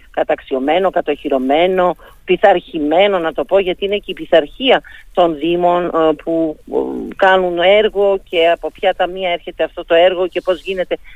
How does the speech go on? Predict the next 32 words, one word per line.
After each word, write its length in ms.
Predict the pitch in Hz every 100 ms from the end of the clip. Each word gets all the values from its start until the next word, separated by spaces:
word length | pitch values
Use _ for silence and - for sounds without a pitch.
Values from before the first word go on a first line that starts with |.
| - -
Ξέρετε, 300 | 254 262 214
να 120 | 196
πω 100 | 220
ένα 160 | 214
παράδειγμα. 600 | 196 170 175 160 139 143 135 - -
Βέβαια, 480 | - 220 302 180 165
η 60 | 151
Νέα 140 | 160
Δημοκρατία 460 | 143 143 156 170 294
οφείλει 220 | 277 285
περισσότερα 520 | 269 220 254 - 165
στους 200 | 147 143
Δήμους 300 | 147 214 262
και 80 | -
οφείλει 220 | 214 240
περισσότερα 480 | 214 175 208 226 214
στην 40 | 151
τοπική 180 | - -
αυτοδιοίκηση, 600 | 185 165 151 208 208 226 -
όπως 300 | 190 156 -
κάθε 360 | 185 208 - 156
κυβέρνηση 680 | 139 135 160 156 170 - 147
όμως 360 | 151 180 214 _ - -
που 100 | -
πέρασε 400 | 147 196 214 -
από 160 | 196 180
την, 200 | - 170
ε, 420 | 165 156 160 156 - -
κυβέρνη-, 320 | 180 175 175 165
διακυβέρνηση 540 | 175 151 156 170 170
της 120 | - -
χώρας. 320 | 147 135